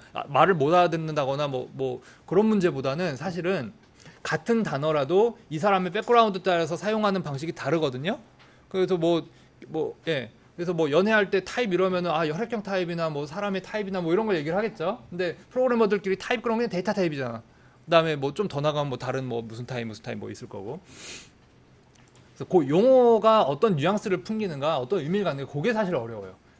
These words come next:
근데 다행히도, 다행히도 요즘에 사전들은 또 요것도 해설을 많이 해줘요. 그다음에 뭐 사전, 뭐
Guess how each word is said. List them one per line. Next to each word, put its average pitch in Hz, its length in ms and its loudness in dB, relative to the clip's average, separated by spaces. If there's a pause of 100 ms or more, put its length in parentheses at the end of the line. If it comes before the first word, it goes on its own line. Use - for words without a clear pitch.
(260)
근데 - 160 -10 (200)
다행히도, 170 640 0 (300)
다행히도 160 560 -2 (260)
요즘에 208 520 2
사전들은 196 580 0
또 190 100 2
요것도 185 340 0
해설을 196 240 -2
많이 127 220 -4
해줘요. 143 380 -6 (260)
그다음에 143 540 -4 (260)
뭐 135 280 -4
사전, 180 340 -8
뭐 139 380 -2